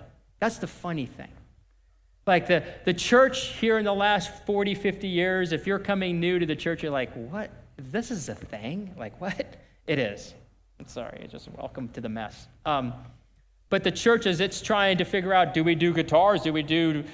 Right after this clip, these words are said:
you know, all this new rock music? And, "Oh, the organ's the sacred thing." Back when the organ was invented, everybody thought it was a tool of devil, right?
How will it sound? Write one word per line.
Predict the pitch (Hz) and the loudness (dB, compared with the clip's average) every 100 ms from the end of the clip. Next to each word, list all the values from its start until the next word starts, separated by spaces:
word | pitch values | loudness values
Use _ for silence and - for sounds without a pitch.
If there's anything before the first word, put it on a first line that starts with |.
| - | -6
you | 151 | 0
know, | 160 156 | 2 4
all | 170 175 | 6 6
this | 170 170 - | 6 2 0
new | 143 170 | 0 0
rock | 135 165 165 160 | 0 0 0 0
music? | 151 185 156 156 135 | 0 2 4 2 2
And, | 135 | 0
"Oh, | - 233 226 | 4 4 6
the | 196 | 4
organ's | 190 247 277 262 185 | 6 8 8 6 2
the | |
sacred | 180 214 180 175 | 0 0 2 0
thing." | 190 | -2
Back | 185 330 359 - | 4 6 6 4
when | 302 | 4
the | 226 | 6
organ | 254 285 294 262 | 8 10 8 6
was | 220 196 | 4 4
invented, | 185 196 277 214 | 4 8 8 8
everybody | 240 233 190 | 8 8 6
thought | - 202 | 4 2
it | 196 | 2
was | 165 | 0
a | 165 | 0
tool | - 247 220 | 4 4 4
of | 160 | 4
devil, | 170 156 135 - | 6 6 2 -4
right? | 170 170 180 | 0 0 0